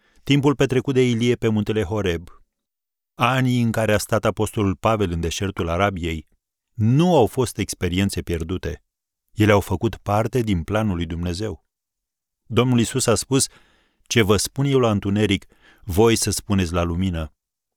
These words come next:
Matei zece, versetul douăzeci și șapte.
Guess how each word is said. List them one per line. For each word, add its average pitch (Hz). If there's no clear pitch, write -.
Matei 92
zece, 87
versetul 87
douăzeci 85
și -
șapte. 90